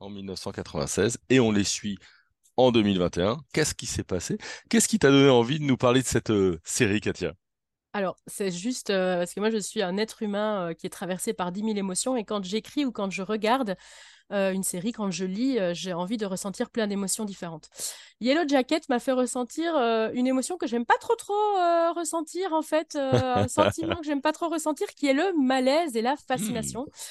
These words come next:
Speaker 2: Je pense qu'il y a une légère, euh, frontière entre les deux. Euh,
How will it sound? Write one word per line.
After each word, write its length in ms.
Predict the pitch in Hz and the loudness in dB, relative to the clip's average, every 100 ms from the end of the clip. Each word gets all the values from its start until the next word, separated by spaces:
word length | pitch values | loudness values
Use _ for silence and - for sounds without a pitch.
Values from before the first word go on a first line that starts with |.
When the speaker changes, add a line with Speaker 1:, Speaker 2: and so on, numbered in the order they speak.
| - - | -18 -20
Speaker 2:
Je 140 | - 220 | -6 -4
pense 280 | 226 262 - | 0 0 0
qu'il 140 | 233 | -2
y 80 | 226 | 0
a 80 | 220 | 0
une 220 | 208 196 | -2 -2
légère, 560 | 202 220 240 233 240 | 0 0 0 -2 -2
euh, 420 | 214 190 185 180 180 | -2 -4 -4 -4 -6
frontière 500 | - 226 - 233 220 | -6 -6 -2 -2 -2
entre 300 | 208 - 202 | -6 -8 -6
les 140 | 196 | -6
deux. 240 | 175 262 - - - - - - | -4 -6 -6 -16 -16 -16 -20 -6
Euh, 720 | 208 202 196 190 190 190 185 | -2 2 2 2 2 2 0